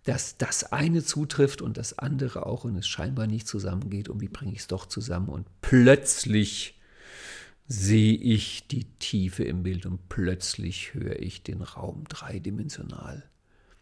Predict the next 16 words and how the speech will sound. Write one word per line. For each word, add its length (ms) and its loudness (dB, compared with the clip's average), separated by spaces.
und 160 6
erlebe 960 6
die 160 2
Welt 560 4
auf 160 -6
eine 160 -2
Art, 380 -8
wo 80 -2
ich 160 -8
merke, 480 -2
das 300 -6
kommt 360 -4
nicht 280 -2
durch 180 -2
meine 380 -2
Sinne 560 0